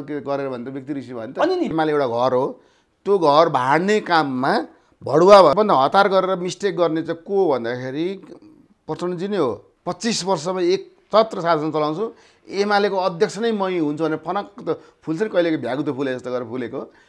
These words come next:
Speaker 1: राजदरबार हत्याकाण्ड पत्ता ल्याउने क्रममा, मैले खोज्ने क्रममा धेरै खोज्दै, खोज्दै, खोज्दै जाँदाखेरि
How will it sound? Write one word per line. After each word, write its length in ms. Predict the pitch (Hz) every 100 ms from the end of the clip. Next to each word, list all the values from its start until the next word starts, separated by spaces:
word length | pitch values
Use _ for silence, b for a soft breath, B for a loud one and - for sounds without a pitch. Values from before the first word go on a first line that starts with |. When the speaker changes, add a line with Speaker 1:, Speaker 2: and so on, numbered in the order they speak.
| 156
Speaker 1:
राजदरबार 460 | 160 143 165 165 147
हत्याकाण्ड 540 | 120 - 160 156 156 147
पत्ता 300 | 147 - 143
ल्याउने 260 | 143 135
क्रममा, 340 | 135 127 127 151
मैले 240 | 147 131
खोज्ने 300 | 117 120 123
क्रममा 280 | 117 120 143
धेरै 540 | 123 131 143 165 185 196
खोज्दै, 380 | 160 113 135
खोज्दै, 300 | 123 113 117
खोज्दै 240 | 120 113 120
जाँदाखेरि 480 | 107 107 - 143